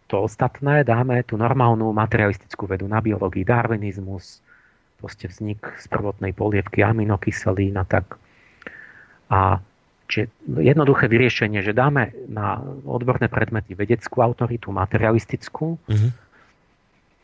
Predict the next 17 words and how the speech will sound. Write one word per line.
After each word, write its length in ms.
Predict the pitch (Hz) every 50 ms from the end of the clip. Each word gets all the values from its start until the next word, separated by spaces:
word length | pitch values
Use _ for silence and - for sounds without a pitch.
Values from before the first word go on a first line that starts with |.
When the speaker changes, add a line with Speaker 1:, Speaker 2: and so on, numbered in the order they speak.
| _ _ _ _ _ _ _ _ _ _ _ _ _ _ _ _ _ _ _ _ _ _
Speaker 1:
a 120 | - 107 107 107 101 101 123 131
náhodou 400 | 120 98 107 107 120 107 104 98
bol 160 | 95 92 92
mainstream 560 | - - 98 104 104 - - 135 139 143 143 139
proste 480 | - - - - - - 113 117 113
v 60 | 104 120
devätnástom 480 | 107 110 113 110 - 107 - - 117
storočí, 720 | 101 - - - 110 104 107 104 - - - 123 123 123 - _ _ _ _ _ _ _ _ _ _ _ _ _ _ _ _ _ _ - 98 - _
alebo 240 | - 92 92 - 107
proste 320 | - - - - - 98
v 80 | 92 95
nejakom, 400 | 98 101 95 98 - 101 98 98 101 - - _ -
keď 140 | - 98 98
veda 220 | 98 101 101 104 104
bola 240 | 107 104 101 98 95
na 160 | 95 95 95
vrchole, 560 | 104 95 - - - 113 123 131 135 139